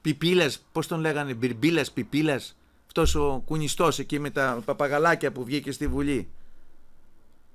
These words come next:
Και άρχισε και έλεγε κατηγορίες και πάλι δεν μίλησε η Εκκλησία. Να έρθουνε, λέει, όταν ζητήσανε, ζήτησε ο Παπαδόπουλος, θα τα ακούσετε, να έρθουν οι φορείς από την Εκκλησία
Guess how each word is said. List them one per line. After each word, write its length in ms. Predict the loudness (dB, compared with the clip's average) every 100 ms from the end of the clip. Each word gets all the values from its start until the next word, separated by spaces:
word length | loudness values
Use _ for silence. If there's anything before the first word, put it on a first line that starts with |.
| -20 -20 -20 -20 _ 0
Και 240 | 4 6
άρχισε 340 | 6 2 2 -2
και 140 | 2
έλεγε 400 | 4 4 4 2 0 -16 -12
κατηγορίες 920 | -4 -2 0 2 4 4 4 4 2 -8
και 100 | -4
πάλι 280 | 0 2 2
δεν 120 | 2
μίλησε 320 | 2 0 -2 -4
η 40 |
Εκκλησία. 540 | -4 -8 -8 -8 -10 -12 -20 -20 -12
Να 80 | -2
έρθουνε, 400 | -2 0 0 2
λέει, 160 | 2 2
όταν 320 | 2 0 -2
ζητήσανε, 640 | -4 -2 0 0 0 -2 -6 -14
ζήτησε 500 | 0 2 2 0 0
ο 120 | 0
Παπαδόπουλος, 800 | 2 0 2 2 2 2 0 -2 -12 -20
θα 120 | -12 -2
τα 100 | 0
ακούσετε, 520 | 2 2 2 -8 -10 -12 -14
να 80 | -2
έρθουν 260 | -2 0 -2
οι 40 |
φορείς 420 | 0 4 6 4
από 120 | 2 -2
την 120 | -4
Εκκλησία 640 | -4 -4 -6 2 2 2